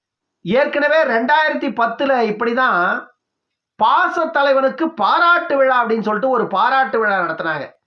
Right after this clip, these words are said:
அந்த பாராட்டு விழாவுல நடிகர் அஜித் வந்துட்டு பேசும்போது பகிரங்கமாவே விழாவிலேயே பேசினார் மேடையில. "ஐயா, உங்களுக்கு நான் ஒரு கோரிக்கையா வைக்கிறேன், எங்களெல்லாம் வந்து கட்டாயப்படுத்தி இந்த நிகழ்ச்சியில நீங்க கலந்துக்கணும்,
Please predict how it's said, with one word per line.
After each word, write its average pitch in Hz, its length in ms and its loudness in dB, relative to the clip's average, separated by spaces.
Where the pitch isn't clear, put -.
அந்த 208 280 -2
பாராட்டு 285 680 0
விழாவுல 240 540 2
நடிகர் 196 460 -2
அஜித் 339 260 -2
வந்துட்டு 254 300 -2
பேசும்போது 214 840 0
பகிரங்கமாவே 269 1080 0
விழாவிலேயே 269 540 0
பேசினார் 196 440 -4
மேடையில. 165 360 -4
"ஐயா, 294 480 0
உங்களுக்கு 262 420 0
நான் 226 160 0
ஒரு 196 240 -2
கோரிக்கையா 302 640 0
வைக்கிறேன், 233 480 0
எங்களெல்லாம் 254 580 -2
வந்து 320 240 -2
கட்டாயப்படுத்தி 311 880 0
இந்த 277 180 0
நிகழ்ச்சியில 294 480 0
நீங்க 269 220 -2
கலந்துக்கணும், 254 960 -2